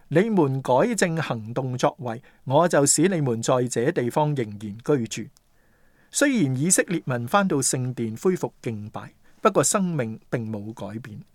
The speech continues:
仲係同拜偶像嘅時候一樣。呢段期間只係表面上嘅復興。有一日，佢哋係會經歷到真正嘅復興嘅，但係呢個時候經歷嘅呢，係表面嘅一啲運動啫。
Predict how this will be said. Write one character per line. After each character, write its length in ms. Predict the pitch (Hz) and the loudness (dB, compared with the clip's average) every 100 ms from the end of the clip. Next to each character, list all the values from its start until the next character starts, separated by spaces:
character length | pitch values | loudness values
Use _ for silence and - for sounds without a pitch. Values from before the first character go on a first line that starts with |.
| - - - | -20 -6 2
仲 200 | 185 180 | 2 4
係 200 | 170 160 | 2 2
同 240 | 131 120 | -2 0
拜 240 | 170 170 | 0 2
偶 260 | 165 131 151 | 0 0 2
像 260 | 151 123 123 | 2 2 0
嘅 80 | |
時 220 | 131 113 110 | -2 -2 -6
候 140 | 110 | -6
一 40 | |
樣。 380 | 139 - 123 110 - _ _ _ _ _ - | -8 -6 -8 -8 -12 _ _ _ _ _ 0
呢 140 | 269 | 2
段 160 | 185 160 | 2 0
期 180 | 123 | 0
間 260 | 139 214 208 | 2 2 4
只 120 | 196 | 6
係 120 | 180 147 | 4 4
表 260 | 120 143 | 2 0
面 260 | 196 147 123 | 0 0 0
上 160 | 117 | -2
嘅 80 | 110 | -2
復 160 | 117 123 | -6 -8
興。 240 | - 151 123 _ _ _ _ - | -6 -6 -6 _ _ _ _ -6
有 160 | 123 | -4
一 20 | |
日， 80 | 131 - - - - | -4 -6 -10 -20 0
佢 140 | 196 208 | 4 6
哋 120 | 190 | 6
係 140 | 175 | 6
會 140 | 170 190 | 6 4
經 240 | 262 247 | 0 -2
歷 120 | 180 | 0
到 200 | 170 170 | 4 4
真 340 | 165 226 202 180 | 4 2 0 0
正 180 | 156 | 0
嘅 100 | 143 | 0
復 140 | 135 143 | -2 -4
興 260 | - 160 139 | -4 -2 -4
嘅， 80 | - _ _ - - | -8 _ _ -20 -6
但 160 | - 180 | 2 2
係 140 | 180 | 2
呢 160 | 180 269 | 0 0
個 120 | 214 | 0
時 220 | - 131 | 0 -2
候 260 | 135 143 147 - | 0 0 0 0
經 200 | 240 202 | 0 0
歷 120 | 143 | 0
嘅 140 | 156 | 0
呢， 160 | 185 196 _ _ | 0 -2 _ _
係 160 | 135 127 - | -4 -4 -6
表 320 | 117 110 196 | -4 0 2
面 400 | 196 139 113 113 | 2 0 0 -2
嘅 80 | 131 | -2
一 100 | 170 | 0
啲 40 | |
運 280 | 123 101 104 | -2 -4 -10
動 140 | 104 104 | -14 -14
啫。 100 | 127 | -16